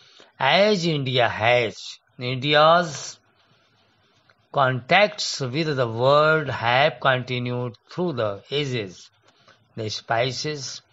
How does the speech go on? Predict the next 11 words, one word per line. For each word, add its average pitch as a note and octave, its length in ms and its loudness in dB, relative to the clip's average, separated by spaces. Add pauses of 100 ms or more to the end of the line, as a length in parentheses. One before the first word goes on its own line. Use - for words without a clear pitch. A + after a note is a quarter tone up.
(440)
muslin, D3 680 -4 (220)
and D#3 320 -4
other D3 420 -2
merchandise A2 1000 -6 (420)
were C#3 340 2
taken B2 540 -6
from G#2 360 -10
India A2+ 720 -2 (320)
to C3+ 120 -6
different G#2 480 -8
countries. A2 600 -10